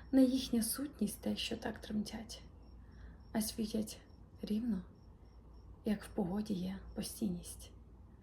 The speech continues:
І от коли все навкруги спокійно йде,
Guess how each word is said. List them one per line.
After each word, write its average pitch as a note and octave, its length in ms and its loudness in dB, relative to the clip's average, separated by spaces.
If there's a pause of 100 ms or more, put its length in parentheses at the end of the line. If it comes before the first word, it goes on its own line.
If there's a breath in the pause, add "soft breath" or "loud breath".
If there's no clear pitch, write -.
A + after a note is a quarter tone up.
(1080 loud breath)
І C#4 100 12
от B3 140 12
коли B3 280 8
все C4+ 220 4
навкруги G#3+ 500 6
спокійно A3+ 520 2
йде, G#3+ 380 2